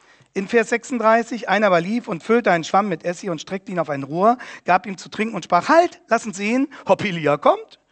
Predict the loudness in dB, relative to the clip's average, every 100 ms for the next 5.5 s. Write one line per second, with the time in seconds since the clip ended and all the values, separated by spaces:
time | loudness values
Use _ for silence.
0 | _ _ _ -4 2 4 2 0 -8 _
1 | _ _ _ _ _ _ _ _ _ 2
2 | 2 -6 -18 -18 -20 -20 _ _ _ _
3 | _ _ _ _ _ _ -20 -20 -20 _
4 | _ _ _ _ _ _ -6 -6 -12 -10
5 | -8 -8 -10 -18